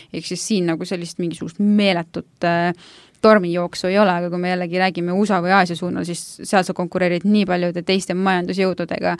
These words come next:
et sinna, sealtpoolt näiteks midagi tooma hakata, läheb juba raskeks, et just see ko-, kogu puudus, äh,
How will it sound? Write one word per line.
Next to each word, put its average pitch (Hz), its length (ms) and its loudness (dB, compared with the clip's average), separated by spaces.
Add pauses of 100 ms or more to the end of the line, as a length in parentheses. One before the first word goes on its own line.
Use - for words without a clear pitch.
(280)
et 170 100 -6
sinna, 185 460 -2
sealtpoolt 185 480 -2
näiteks - 340 -8
midagi 175 280 -6 (100)
tooma 190 340 4
hakata, - 460 -4 (460)
läheb 202 340 0
juba 170 160 -4
raskeks, - 400 -4
et 170 160 -10
just 185 240 -6
see 180 500 -4
ko-, 196 220 -4
kogu 196 240 0 (240)
puudus, 226 640 2
äh, 196 460 0